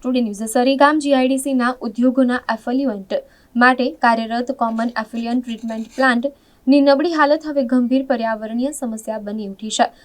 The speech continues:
તાજેતરની તસવીરોમાં જોવા મળે છે કે સી ઈ ટી પી ની ચેમ્બરો ઓવરફ્લો થઈને ઝરી રહી છે, જેના કારણે ગટરોમાં મોટી માત્રામાં એફલ્યુએન્ટ વહી રહ્યું છે. આ પરિસ્થિતિ ચોમાસાની સિઝનમાં વધુ ગંભીર બની રહી છે, જ્યારે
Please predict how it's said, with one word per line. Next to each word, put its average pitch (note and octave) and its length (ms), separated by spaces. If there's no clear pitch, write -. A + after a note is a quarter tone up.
તાજેતરની C#4+ 600
તસવીરોમાં C4+ 640
જોવા A#3+ 240
મળે C4 240
છે C4+ 180
કે C#4+ 120
સી B3+ 260
ઈ A#3 40
ટી A#3+ 140
પી C4 160
ની B3+ 140
ચેમ્બરો A#3 540
ઓવરફ્લો A3 460
થઈને B3+ 320
ઝરી C4+ 300
રહી G#3+ 240
છે, - 220
જેના B3+ 280
કારણે C4+ 400
ગટરોમાં A#3+ 520
મોટી A#3+ 260
માત્રામાં C4 640
એફલ્યુએન્ટ A#3 560
વહી A#3+ 180
રહ્યું G3 260
છે. - 160
આ A#3+ 100
પરિસ્થિતિ D#4 540
ચોમાસાની C#4 560
સિઝનમાં C4 520
વધુ A#3+ 220
ગંભીર A#3 360
બની C4+ 220
રહી C4 220
છે, C4+ 140
જ્યારે C#4 320